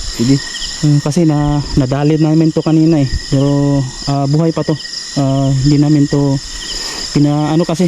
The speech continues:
Speaker 2: ah, naubos kasi yung lakas niya, bro, dahil pinalabas natin yung, ah, bato sa,
Speaker 1: Mm,
Speaker 2: ano,
Speaker 1: pa.
Speaker 2: sa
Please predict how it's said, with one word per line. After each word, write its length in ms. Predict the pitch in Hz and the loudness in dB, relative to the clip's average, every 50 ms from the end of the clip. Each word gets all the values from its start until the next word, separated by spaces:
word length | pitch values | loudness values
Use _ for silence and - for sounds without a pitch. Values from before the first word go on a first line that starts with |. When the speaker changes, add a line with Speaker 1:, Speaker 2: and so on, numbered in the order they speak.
| 147 - - | -2 -2 -2
Speaker 2:
ah, 160 | 160 156 160 | -2 0 0
naubos 320 | 160 165 151 180 180 190 190 | 0 0 2 2 0 0 0
kasi 240 | - 196 170 202 | 0 0 0 2
yung 160 | 190 180 175 175 | 2 4 2 2
lakas 320 | 175 - 190 185 - 190 | 0 -2 -4 -2 0 2
niya, 240 | 185 185 180 175 170 | 2 2 2 2 0
bro, 160 | 170 175 185 | 0 0 2
dahil 400 | 156 160 160 165 165 165 160 156 | 2 2 2 2 2 2 0 0
pinalabas 800 | - - 151 156 151 151 156 156 156 156 156 156 156 160 170 170 | 0 0 0 0 0 0 0 0 0 0 0 0 0 0 2 2
natin 240 | 160 160 - 175 165 | 2 2 2 2 2
yung, 200 | 165 170 165 165 165 156 - - - - - - - - - - - | 4 4 4 4 2 2 0 -6 -12 -14 -14 -12 -12 -12 -12 -8 -6
ah, 80 | 170 147 | -4 -2
bato 320 | 135 151 151 - - 170 | -2 -2 -2 -2 -2 -2
sa, 480 | 160 151 165 156 156 156 156 151 151 151 147 143 - - - - - - - - - - | 0 0 -2 -2 -2 -2 -2 -2 -2 -4 -4 -8 -12 -16 -16 -14 -14 -14 -14 -14 -12 -10
Speaker 1:
Mm, 320 | - 135 127 127 131 131 127 | -6 -2 0 2 2 2 2
Speaker 2:
ano, 160 | 143 147 156 | 2 2 0
Speaker 1:
pa. 160 | 147 - 120 | 0 -4 -6
Speaker 2:
sa 640 | 117 127 139 - - - 147 135 139 139 139 139 139 | -8 -8 -10 -6 -4 -2 -2 0 0 -2 -2 -2 -2